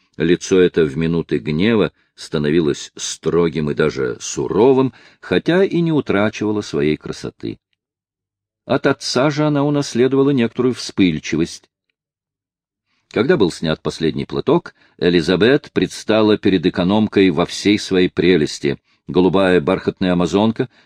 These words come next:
выгодно обрисовывала изящные линии её стройной фигуры.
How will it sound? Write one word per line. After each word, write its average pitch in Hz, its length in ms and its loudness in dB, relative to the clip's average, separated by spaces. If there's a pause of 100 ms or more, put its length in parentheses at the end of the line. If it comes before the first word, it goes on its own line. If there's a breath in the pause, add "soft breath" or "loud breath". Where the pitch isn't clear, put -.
выгодно 110 600 2
обрисовывала 101 920 2
изящные 92 600 -2
линии 90 400 0
её 82 140 0
стройной 76 460 -4
фигуры. 98 460 -2